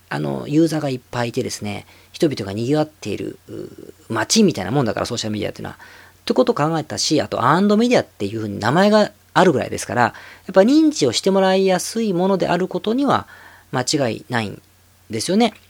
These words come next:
だから、やっぱり、まあ、使うは使った方がいいって話になるんだけど、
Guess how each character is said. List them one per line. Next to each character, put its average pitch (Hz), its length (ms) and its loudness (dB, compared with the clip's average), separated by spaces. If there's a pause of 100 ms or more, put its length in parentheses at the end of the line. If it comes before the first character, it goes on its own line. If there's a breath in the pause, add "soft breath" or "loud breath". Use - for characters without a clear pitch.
だ 220 100 -2
か 190 80 6
ら、 139 140 2 (240)
や 220 140 2
っ - 20 -2
ぱ 285 120 8
り、 147 120 4 (960)
ま 165 120 4
あ、 - 20 6
使 262 360 6
う 269 60 6
は 127 120 4
使 - 200 -8
っ 131 140 -4
た 127 120 -6
方 156 180 2
が 110 120 -2
い 143 80 -2
い 131 40 -8
っ - 20 -14
て 104 100 -14
話 104 260 -6
に 104 120 -8 (460 soft breath)
な 160 120 2
る 123 100 -2
ん 113 40 -8
だ 104 120 -12
け 135 100 -6
ど、 185 280 4